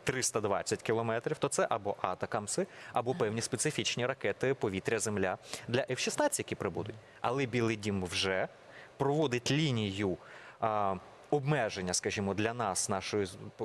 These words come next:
спроможності використати американську зброю далі, ніж на сьогоднішній день у нас є дозвіл, що також є перехопленням ескалаційної ініціативи. На цьому тлі, е, чи, е, м, Швеція так само певні свої кроки робить. До цього з літаками, е,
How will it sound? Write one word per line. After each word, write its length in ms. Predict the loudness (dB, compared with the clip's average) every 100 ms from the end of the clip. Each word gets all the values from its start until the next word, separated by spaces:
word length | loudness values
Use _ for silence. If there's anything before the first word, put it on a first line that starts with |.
| 0
спроможності 600 | 2 0 2 0 0 0
використати 560 | 0 0 2 0 2 0
американську 680 | 0 -2 -2 -2 -4 -6 -6
зброю 480 | -2 2 4 2 0 -8 -12 -6
далі, 580 | 0 0 2 2 2 0 -8 -20 -4
ніж 200 | 0 2
на 80 | 2
сьогоднішній 520 | 2 2 2 0 2
день 120 | 0
у 40 | 2
нас 200 | 0 2
є 60 |
дозвіл, 400 | 2 2 0 -4 -6 -12 -20 -20 -10
що 160 | -2 0
також 400 | 0 -2 -2 0
є 60 |
перехопленням 640 | 2 2 2 2 2 4 2
ескалаційної 540 | 2 2 2 0 0
ініціативи. 560 | 0 0 0 2 2 2 -4 -12 -12 -14 -8
На 140 | 0 0
цьому 300 | 2 2 2
тлі, 420 | 2 2 4 4
е, 640 | 6 4 4 2 4 2
чи, 220 | 2 2 4
е, 340 | 4 2 2
м, 440 | 0 -4 -6 -6 -6 -10 -20 -20 _ -20 -12 0
Швеція 400 | 2 4 2 0
так 160 | 0
само 300 | 0 0 -2 2
певні 260 | 2 2
свої 240 | 0 2 0
кроки 300 | 2 0 2
робить. 280 | 2 2 0
До 100 | 2
цього 280 | 2 2
з 60 | 4
літаками, 600 | 2 2 0 0 2 2
е, 80 | 0